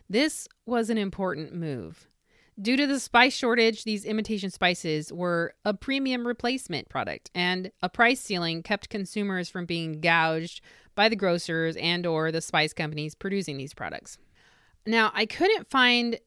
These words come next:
any information on whether the American government did the same,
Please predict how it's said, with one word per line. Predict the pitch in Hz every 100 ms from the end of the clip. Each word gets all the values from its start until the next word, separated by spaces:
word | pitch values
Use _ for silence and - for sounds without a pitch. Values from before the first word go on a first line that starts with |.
| -
any | 226 220
information | 214 220 202 214
on | 196
whether | 196 196 185
the | 175
American | 160 151 156 170 202
government | 196 185 185 175 - - -
did | 165 160
the | 156
same, | - - - 151 160 190 233 269